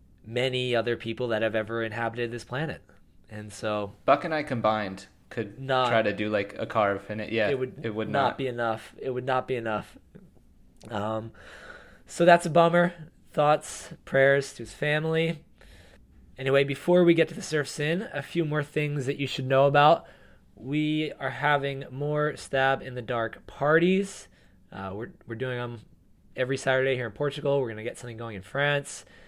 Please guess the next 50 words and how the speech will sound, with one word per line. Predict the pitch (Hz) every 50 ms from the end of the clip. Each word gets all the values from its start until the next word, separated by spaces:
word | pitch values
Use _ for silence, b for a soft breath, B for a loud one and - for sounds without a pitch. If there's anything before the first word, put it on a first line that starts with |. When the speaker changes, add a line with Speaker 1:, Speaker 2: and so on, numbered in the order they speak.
| B B B B B -
Speaker 1:
Um, | 110 110 110 107 101 98 98 98 98 95 95 92 - _ _ _ _ _ _ _ _ _ -
there's | _ - - -
something | - 113 113 107
in | 101 92
Lemoore. | 92 90 92 90 92 107 120 135 131 135 143 139 - -
It's | - _ -
very | - 127 120 127
exciting | 131 - - - 123 123 131 143 135
that | 135 120
we'll | 127 127
tell | - 135 131
you | 131 131
more | 131 135 135
about | 131 135 139 135
soon. | - - 147 147 156 175 208 208 B B B B B B B B B B B B B B B -
And | 127 123 127 127 123
with | 127 147 156
Stab | 147 - - 160 156
in | 156
the | 151
Dark | 139 139 139 131 135
rolling | 139 131 131 127 127
out | 123 123 127
all | 117 117 120
month, | 120 120 123 139 147 - -
we're | 123
doing | 113 123 120 117
a | 113
free | - - - 139 135 135 135 139 135 -
month-long | 113 117 123 123 120 - - 113 113 113
trial, | 107 - 120 113 117 139 160
so | - - 120
you | 110 107
watch | 110 113 110 -
all | 113 110
the | 104 101
eps. | 104 131 151 - - - - -
And | 110 113 107 107 101 98 92 - - -
as | 78 104 101 98
we | 113 104
said | - - 104 101 98 -
last | 104 104 101 - - -
week, | 117 135 147 147 147 - b b b b b b b b b b
get | - 120 120 127
in | 127 127 127
there, | 127 127 127 127 127 123 123 120 b b b b b b b b b _ -
make | 113 120 117 127
yourself | 127 - - 131 127 120
at | 131 123
home. | 120 123 120 120 120 120 117 107